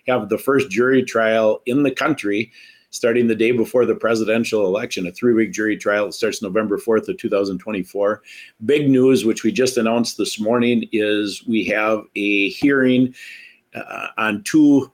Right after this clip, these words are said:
partial motions to dismiss that's coming up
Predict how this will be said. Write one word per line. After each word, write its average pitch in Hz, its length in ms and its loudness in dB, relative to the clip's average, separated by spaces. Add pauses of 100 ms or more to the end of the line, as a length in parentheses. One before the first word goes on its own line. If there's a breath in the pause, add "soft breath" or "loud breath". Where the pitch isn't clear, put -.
partial 135 320 2
motions 120 540 0
to 120 100 -2
dismiss 120 560 -2
that's 90 220 -2
coming 110 320 -4
up 104 180 -6